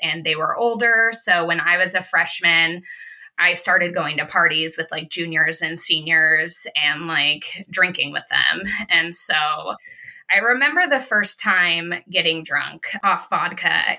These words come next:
and I remember thinking the first time, like, "Oh, this is why everyone does it."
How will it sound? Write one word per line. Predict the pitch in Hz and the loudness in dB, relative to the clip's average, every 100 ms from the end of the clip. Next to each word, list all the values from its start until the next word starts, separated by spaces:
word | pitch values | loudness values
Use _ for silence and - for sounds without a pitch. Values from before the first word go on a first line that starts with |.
| - | 0
and | 175 170 160 165 180 - - - - - _ _ _ | 2 2 0 -2 -8 -10 -12 -20 -20 -20 _ _ _
I | 190 196 | -2 0
remember | 214 220 226 226 226 185 185 180 180 180 196 - _ _ | 0 0 -2 -2 0 0 2 2 2 0 -4 -10 _ _
thinking | - 196 180 185 170 175 170 | -4 -4 -2 -2 0 -2 -2
the | 180 | -2
first | - 165 - | 0 -2 0
time, | 185 143 147 | 0 0 0
like, | 160 - - | -6 -8 -4
"Oh, | 226 185 175 | -2 -2 -6
this | 180 220 233 220 | -2 0 2 0
is | 190 160 | -2 -4
why | 156 160 143 - 190 185 - | -2 0 0 -2 -6 -10 -4
everyone | 185 170 139 64 - | -2 0 -2 -4 -6
does | - - | -6 -6
it." | - - - | -8 -8 -10